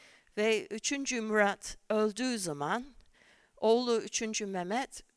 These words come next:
e, Manisa'da o sırada ve, e, İstanbul'a gelip, e, tahtı çıkması lazım. Fakat o arada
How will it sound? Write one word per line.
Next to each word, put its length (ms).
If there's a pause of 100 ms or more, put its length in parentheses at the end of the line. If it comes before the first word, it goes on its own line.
e, 260
Manisa'da 760
o 120
sırada 760 (720)
ve, 340 (220)
e, 360
İstanbul'a 560
gelip, 460 (920)
e, 600 (180)
tahtı 320
çıkması 540
lazım. 500 (380)
Fakat 600
o 160
arada 580